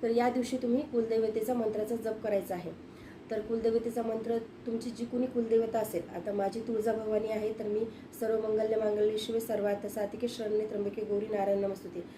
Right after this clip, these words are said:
या मंत्राचा जप मी करेल. तर तुमची जी कोणी कुलदेवता असेल त्या मंत्राचा दे-, जप तुम्ही करायचा आहे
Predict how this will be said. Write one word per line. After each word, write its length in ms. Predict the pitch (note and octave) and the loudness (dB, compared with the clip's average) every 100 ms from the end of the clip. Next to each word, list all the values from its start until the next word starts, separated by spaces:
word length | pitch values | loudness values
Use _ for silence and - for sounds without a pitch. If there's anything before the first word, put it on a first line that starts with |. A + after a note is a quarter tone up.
| - - | -18 -4
या 100 | A#3 | 0
मंत्राचा 400 | A3 G#3 G#3 G#3 | 0 2 0 0
जप 280 | G3+ G3+ G3+ | -2 -2 0
मी 80 | G#3+ | -2
करेल. 280 | G#3 G3 B3 - - - - - | 0 0 -2 -8 -16 -16 -8 -6
तर 60 | |
तुमची 340 | A3 A3+ A3+ B3 | -4 -2 -2 -2
जी 140 | A3+ | -4
कोणी 260 | B3 B3+ B3+ | 0 2 2
कुलदेवता 560 | - A#3 A3 A3+ A3 | 2 2 4 4 2
असेल 320 | G#3+ G#3+ A3+ | -2 0 -2
त्या 100 | A#3+ | 0
मंत्राचा 440 | A3+ G#3 G#3 G#3+ G#3+ | 0 0 0 -2 -2
दे-, 240 | G3+ G#3 | -2 -4
जप 320 | G3 G#3 G#3 | -2 -4 -4
तुम्ही 160 | G#3 G#3+ | -2 0
करायचा 400 | G#3+ G3 G3 G3 | 2 2 2 0
आहे 220 | F3+ G3 | -2 -4